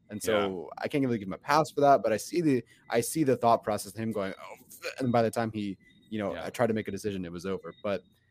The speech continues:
Speaker 1: um, yeah, Larry Roundtree not getting involved was strange. But other than that, I actually thought Jackson played well. I thought he looked good. Now, he only had, what,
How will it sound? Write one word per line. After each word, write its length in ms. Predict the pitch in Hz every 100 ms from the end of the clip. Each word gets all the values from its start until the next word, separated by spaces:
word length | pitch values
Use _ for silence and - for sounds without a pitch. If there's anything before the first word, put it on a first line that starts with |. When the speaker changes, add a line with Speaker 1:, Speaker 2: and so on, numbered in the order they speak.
| _ _ -
Speaker 1:
um, 120 | 92
yeah, 120 | 90 80 -
Larry 180 | 113 135
Roundtree 220 | 131 120
not 100 | 113 110
getting 160 | 104
involved 240 | 98 101 104
was 200 | 131 139
strange. 560 | - 113 101 98 98 _ _
But 360 | - 208 143 - _ -
other 320 | 147 208 180
than 180 | 147 131
that, 300 | 151 110 - -
I 160 | 139 185
actually 240 | 180 -
thought 220 | 139 135 110
Jackson 420 | 123 123 117 107 -
played 300 | 110 107 92 92
well. 340 | 117 147 98
I 120 | 98
thought 280 | 110 120 104 _ _ _ 123
he 80 |
looked 240 | 127 123 - _
good. 220 | - 139 95
Now, 100 | 98
he 80 |
only 160 | 117 120
had, 240 | 101 87 - _ _ _
what, 160 | 87